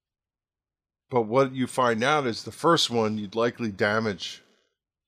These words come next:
your stuff. You could do it on a stovetop, but you're gonna wreck your honey. But it seems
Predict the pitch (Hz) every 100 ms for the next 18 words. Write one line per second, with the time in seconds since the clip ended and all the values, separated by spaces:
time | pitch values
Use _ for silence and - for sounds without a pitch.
0 | _ _ - 113 - 139 123 - - _
1 | _ _ 92 - 117 123 107 98 92 87
2 | - 110 110 104 85 - - 98 107 104
3 | 95 90 101 - 101 92 87 - 120 120
4 | 92 - _ _ _ _ _ _ _ _
5 | _ _ _ _ _ _ _ _ _ _
6 | _ _ _ _ _ _ _ 123 110 107
7 | - 147 131 107